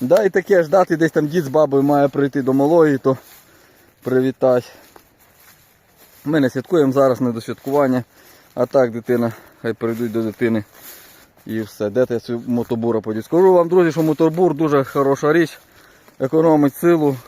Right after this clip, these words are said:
час і, головне, ваше здоров'я. Збереже ваше здоров'я, набагато легше і краще з ним працювати. Тут в мене це теж, друзі, ж, бачите, все фундуками, так само фундук, там, вон, персики якісь,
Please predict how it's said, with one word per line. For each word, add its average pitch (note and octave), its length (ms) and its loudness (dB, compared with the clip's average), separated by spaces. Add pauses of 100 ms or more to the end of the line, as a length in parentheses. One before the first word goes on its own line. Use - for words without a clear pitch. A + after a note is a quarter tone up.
(100)
час D#3 260 2 (200)
і, C3 120 -4
головне, C#3 360 2
ваше C3+ 280 2
здоров'я. A#2+ 540 0 (1040)
Збереже C3 420 0
ваше C#3 240 0
здоров'я, B2+ 440 0
набагато B2+ 460 -2
легше B2 340 -2
і A2+ 220 -6 (140)
краще B2 360 -2
з G#2+ 60 -12
ним A#2 120 -6
працювати. C#3 500 -2
Тут E3 120 -6
в F3 40 -8
мене E3 160 0
це D3+ 120 -4
теж, F#3+ 200 0
друзі, D3 280 -2
ж, - 120 -14 (580)
бачите, B2+ 260 0
все B2+ 200 -2
фундуками, B2+ 540 -2
так A2+ 120 -14
само C3 260 -2
фундук, C3 320 -8
там, B2+ 180 -2
вон, A2+ 280 -4
персики C3 440 -2
якісь, - 300 -16